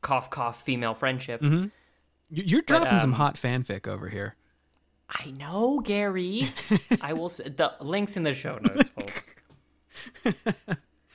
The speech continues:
Speaker 2: Uh,
Speaker 1: Uh, but th-, there could have been, like, kind of some animation details of her, like, side-eyeing the guards and then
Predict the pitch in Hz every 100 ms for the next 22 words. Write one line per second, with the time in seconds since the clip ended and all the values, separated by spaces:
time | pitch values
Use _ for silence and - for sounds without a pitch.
0 | - - - - 151 160 139 135 139 -
1 | 160 - 170 202 208 285 294 233 214 214
2 | 208 202 160 156 156 143 143 160 151 151
3 | 165 156 151 127 143 135 127 - - 120
4 | 123 127 127 127 127 123 113 113 113 123
5 | 123 117 113 113 120 127